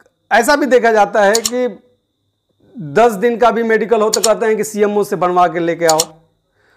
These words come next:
तो भाई जो चिकित्स-, जो शिक्षक है वो सीएमओ के यहाँ जाएगा तो सीएमओ कह-, वो तुरंत वापस कर देता है कि भाई हम, मैं, मैं कैसे आपको बनाऊँ, क्या है मामला, कैसे है, क्या है, ठीक ना।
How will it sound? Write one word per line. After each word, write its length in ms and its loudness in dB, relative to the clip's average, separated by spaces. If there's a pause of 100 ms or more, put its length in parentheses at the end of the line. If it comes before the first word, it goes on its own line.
(200)
तो 80 -4
भाई 340 2
जो 260 2
चिकित्स-, 540 -6
जो 560 2
शिक्षक 480 -8
है 140 -2
वो 140 -4
सीएमओ 440 -4
के 100 -4
यहाँ 120 0
जाएगा 300 2
तो 140 -10
सीएमओ 400 -6
कह-, 220 -4 (280)
वो 180 0
तुरंत 380 -4
वापस 500 -2
कर 140 -4
देता 300 0
है 100 2
कि 100 -6
भाई 140 0
हम, 140 -2
मैं, 220 -4
मैं 220 -2
कैसे 360 -2
आपको 320 -4
बनाऊँ, 360 -2 (480)
क्या 140 2
है 140 2
मामला, 360 -2
कैसे 340 -4
है, 80 -2
क्या 220 -2
है, 320 -10 (880)
ठीक 120 -8
ना। 180 -2